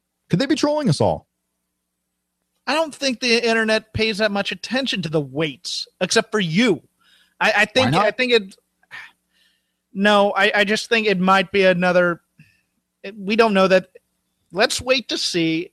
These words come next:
Speaker 2: on Monday if they mention the cruiserweights. That's all we have to do. And then we'll, and then, then we'll know whether or not plans have changed, or maybe it's on the back burner,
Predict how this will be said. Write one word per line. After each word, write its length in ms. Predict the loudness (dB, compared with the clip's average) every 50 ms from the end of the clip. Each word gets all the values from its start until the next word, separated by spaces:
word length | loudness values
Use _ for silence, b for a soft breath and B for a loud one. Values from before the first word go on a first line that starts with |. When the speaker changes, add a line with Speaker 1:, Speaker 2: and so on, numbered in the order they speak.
| _ -6
Speaker 2:
on 200 | -4 -2 2 2
Monday 420 | 4 2 2 0 0 -4 -4 -4 -4 -6
if 140 | -6 -2
they 100 | 0 2
mention 380 | 2 2 2 0 -2 -4 -6 -6
the 80 | -6 -6
cruiserweights. 720 | -6 -6 -6 -6 -6 -8 -12 -16 -20 -20 -20 _ -20 -20 _ _ _ -10
That's 200 | -10 -10 -10 -4 0
all 160 | 2 2 2
we 120 | 4 2
have 160 | 2 0 0 -2
to 80 | -10
do. 140 | -14 -14 -16 -18 _ _ _ _ _ _ _ _ _ _ _ _ _ _ -4
And 160 | 0 2 2
then 180 | 2 2 2
we'll, 200 | 4 4 4 4
and 180 | 2 -2 -2 0
then, 300 | 0 -2 -2 -4 -6 -8 _ -10
then 260 | -6 -4 -4 -2 -2
we'll 120 | -4 -2
know 200 | 0 0 0 0
whether 220 | 2 2 0 0 0
or 40 |
not 260 | 0 -2 -4 -4 -6 -8
plans 280 | -8 -6 -6 -4 -4
have 140 | -6 -6 -6
changed, 420 | -6 -4 -4 -4 -4 -6 -6 -6
or 80 | -6 -6
maybe 240 | -4 -4 -4 -2 -4
it's 120 | -2 -2 -2
on 100 | -2 -2
the 60 | -2
back 340 | 0 0 0 0 0 _ -8
burner, 420 | -8 -8 -8 -8 -10 -10 -12 -12